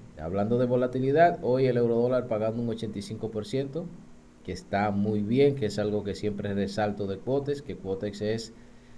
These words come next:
uno de los brokers en binaria que mejor paga en mercado real. Eso es indiscutible. Por el momento, de los brokers que nosotros hemos trabajado, no he encontrado otro que pague más en mercado real.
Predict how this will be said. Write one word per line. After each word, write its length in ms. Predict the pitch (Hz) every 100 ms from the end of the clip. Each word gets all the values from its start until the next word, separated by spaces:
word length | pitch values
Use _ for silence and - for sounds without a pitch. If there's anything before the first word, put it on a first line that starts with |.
| - -
uno 240 | 101 120 127
de 100 | 123
los 480 | 120 113 - - -
brokers 360 | 117 131 131 120
en 120 | 107
binaria 460 | 107 120 131 131
que 120 | 131 104
mejor 380 | 98 98 110
paga 420 | 110 110 117 117 -
en 200 | 98 95
mercado 420 | 92 92 98 107
real. 440 | 104 90 80 67 - - - - - - - - - -
Eso 500 | 98 98 120 113 -
es 340 | 101 110 113 101
indiscutible. 920 | 104 101 101 101 92 101 92 78 78 -
Por 140 | 92
el 80 | 98
momento, 580 | 98 107 143 147 165 165 - - - - - 95
de 80 |
los 160 | 98 98
brokers 300 | 113 113 127
que 80 | 117
nosotros 360 | 110 117 120
hemos 120 | 117 113
trabajado, 500 | 113 107 117 117 110
no 120 | 107
he 20 |
encontrado 580 | 107 110 107 107 104 101
otro 500 | 110 123 127 120 - - -
que 100 | 95
pague 380 | - 98 104 98
más 480 | 98 117 135 - - - - - -
en 120 | 87
mercado 420 | 95 90 101 101
real. 360 | 98 85 69